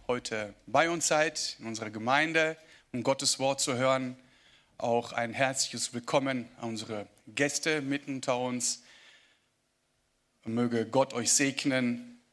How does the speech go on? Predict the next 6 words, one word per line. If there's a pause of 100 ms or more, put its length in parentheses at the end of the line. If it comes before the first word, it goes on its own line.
(180)
und
auch (400)
wer
am
Livestream
ist,